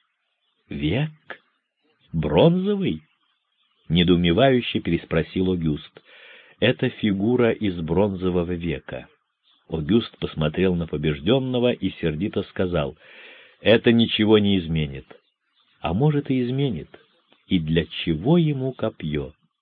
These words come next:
Ведь оно не придает силы. Огюст заколебался. Без копья он обретет новую силу.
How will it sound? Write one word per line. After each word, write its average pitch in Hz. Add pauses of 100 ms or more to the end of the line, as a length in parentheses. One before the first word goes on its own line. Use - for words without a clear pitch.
(320)
Ведь 90
оно 120
не 135
придает 127 (160)
силы. 95 (1080)
Огюст 165 (140)
заколебался. 101 (580)
Без 90
копья 92
он 120
обретет 110
новую 113 (160)
силу. 64